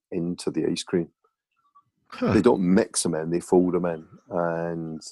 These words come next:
Speaker 1: it doesn't sound that exciting, really, but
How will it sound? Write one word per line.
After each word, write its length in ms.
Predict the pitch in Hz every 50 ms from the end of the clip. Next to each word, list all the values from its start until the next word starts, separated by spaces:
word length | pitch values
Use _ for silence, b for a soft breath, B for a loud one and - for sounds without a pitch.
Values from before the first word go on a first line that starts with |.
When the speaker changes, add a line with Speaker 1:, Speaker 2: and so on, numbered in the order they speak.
| _ _ _ _ _ -
Speaker 1:
it 140 | 104 101
doesn't 260 | - 147 143 127 120 101
sound 540 | - 107 101 98 95 95 95 90 - - _ _ _ _ _ _ _ _ _ _ _ _
that 260 | - 95 92 90 - - _ _ _ _
exciting, 400 | - 78 - - 127 123 127 98 87
really, 400 | 76 76 73 78 82 90 101 - _ _ _ _
but 300 | - 92 92 90 87 67